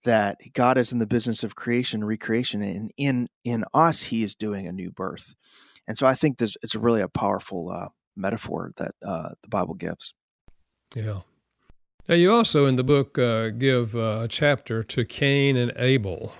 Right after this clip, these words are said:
Speaker 2: sons of Adam and Eve. Why, why are these two so important?
Speaker 1: Well, I think it's, uh,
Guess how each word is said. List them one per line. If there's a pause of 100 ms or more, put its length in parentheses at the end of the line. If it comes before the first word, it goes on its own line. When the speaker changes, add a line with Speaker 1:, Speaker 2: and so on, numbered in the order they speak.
Speaker 2:
sons
of
Adam
and
Eve. (640)
Why,
why
are
these
two
so
important? (840)
Speaker 1:
Well,
I
think
it's,
uh,